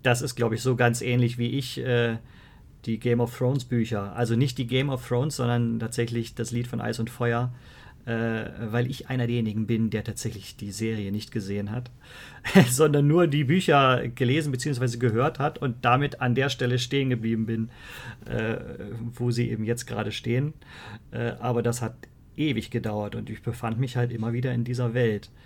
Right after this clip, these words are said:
Oder, äh, damals, als die Herr der Ringe Filme rauskamen, äh, das ist ja damals auch, äh, marketingtechnisch sehr geschickt gelöst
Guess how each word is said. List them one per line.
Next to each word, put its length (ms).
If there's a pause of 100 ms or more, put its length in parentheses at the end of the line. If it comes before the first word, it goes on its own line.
(680)
Oder, 840
äh, 240
damals, 240
als 140
die 100
Herr 80
der 140
Ringe 320
Filme 400
rauskamen, 640 (520)
äh, 380 (400)
das 200
ist 180
ja 100
damals 300
auch, 280
äh, 140
marketingtechnisch 720
sehr 160
geschickt 340
gelöst 460